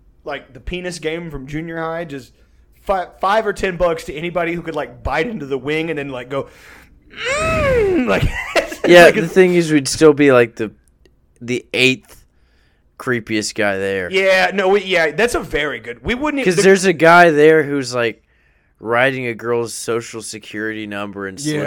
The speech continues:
Speaker 2: slipping it onto her windshield.
Speaker 1: Yeah. <laughs>
Speaker 2: Dude, it sucks that they have fucking good wings, man.
Speaker 1: It really does. It does. 'Cause, like, they,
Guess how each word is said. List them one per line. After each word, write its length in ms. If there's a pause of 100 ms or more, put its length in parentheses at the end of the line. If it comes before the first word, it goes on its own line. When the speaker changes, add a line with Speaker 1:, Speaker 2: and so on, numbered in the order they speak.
Speaker 2:
slipping 140
it 160 (140)
onto 260
her 180
windshield. 680 (180)
Speaker 1:
Yeah. 500 (440)
<laughs> 140
Speaker 2:
Dude, 260
it 200
sucks 400
that 140
they 160
have 220 (220)
fucking 540
good 240
wings, 460
man. 320 (360)
Speaker 1:
It 140
really 300
does. 540
It 140
does. 340
'Cause, 220
like, 260
they, 320